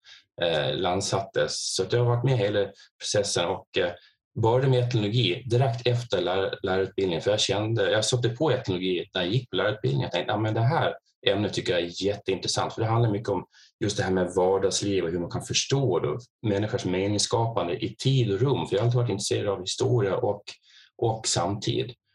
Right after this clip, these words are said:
Och då var etnologi ganska perfekt. Så jag fortsatte med, med etnologi, eh, direkt efteråt och lämnade skolan faktiskt för en två, tre år. Men man, man kommer tillbaka till skolan därför att skolan är så viktig.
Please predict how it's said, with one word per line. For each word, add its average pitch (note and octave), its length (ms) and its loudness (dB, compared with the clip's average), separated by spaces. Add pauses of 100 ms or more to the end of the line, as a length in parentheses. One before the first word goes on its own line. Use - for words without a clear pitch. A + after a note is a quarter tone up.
(200)
Och - 80 0
då A#2+ 60 4
var B2+ 80 6
etnologi G#2 540 0
ganska F#2+ 340 -4
perfekt. - 400 -4
Så A#2 80 2
jag B2 180 0
fortsatte C3+ 460 0
med, F#2+ 220 0 (600)
med A2 140 0
etnologi, G2+ 440 0
eh, F#2 220 2
direkt F2+ 260 0
efteråt F#2 460 0
och - 60 -2
lämnade G#2+ 300 0
skolan F2 340 0
faktiskt F2 300 -4
för D#2 80 -4
en D2 60 -6
två, E2+ 240 -4
tre F2+ 140 0
år. F2 60 2
Men G#2 200 0
man, A#2+ 200 2
man B2 140 4
kommer C3 240 2
tillbaka C#3+ 460 2
till F#2+ 120 -2
skolan F#2+ 360 0
därför G2+ 200 -2
att - 40 -4
skolan B2 360 2
är A#2 60 4
så A#2+ 140 2
viktig. A#2+ 300 0